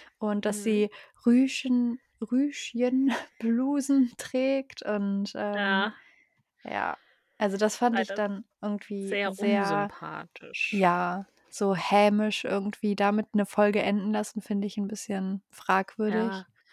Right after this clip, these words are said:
Speaker 2: Also, die
Speaker 1: <clears throat>
Speaker 2: machen halt 'n Wettrennen zurück.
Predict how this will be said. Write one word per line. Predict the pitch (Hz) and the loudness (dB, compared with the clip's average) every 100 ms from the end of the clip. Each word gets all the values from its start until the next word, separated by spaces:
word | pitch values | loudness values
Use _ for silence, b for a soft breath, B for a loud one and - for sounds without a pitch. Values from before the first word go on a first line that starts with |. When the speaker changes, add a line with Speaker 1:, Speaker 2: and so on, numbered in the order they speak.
| b b b b - | b b b b -6
Speaker 2:
Also, | 202 190 190 196 | -4 -4 -8 -10
die | - - | -14 -2
Speaker 1:
<clears throat> | |
Speaker 2:
machen | 262 233 185 | 0 0 -2
halt | 180 | -4
'n | 175 170 160 _ - 185 - | -6 -12 -12 _ -20 -20 -12
Wettrennen | 180 - 180 _ - _ _ - | -12 -10 -12 _ -20 _ _ -18
zurück. | - 175 330 - - | -8 -2 -2 -4 -20